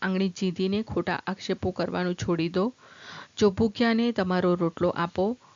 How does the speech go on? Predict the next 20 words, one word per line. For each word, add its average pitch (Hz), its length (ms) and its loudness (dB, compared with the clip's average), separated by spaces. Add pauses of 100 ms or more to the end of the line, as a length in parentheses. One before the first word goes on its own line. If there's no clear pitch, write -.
(160)
અને 180 200 2
દીન 185 280 0
દુખીની 180 400 -2
આતરડી 165 580 -4
ઠારો, 170 480 -2 (640)
તો 185 140 2
તમારો 170 360 0
પ્રકાશ 180 640 -2
અંધકારમાં 180 600 -2
પ્રકાશી 165 520 -4
નીકળશે 175 640 -2 (540)
અને 226 160 2
સંધ્યાકાળે 226 720 2
તમારે 175 380 0
માટે 175 320 -2
બપોરની 170 580 0
જેમ 175 320 0 (560)
જડા 180 300 2
જડા 160 320 0
થશે. - 520 0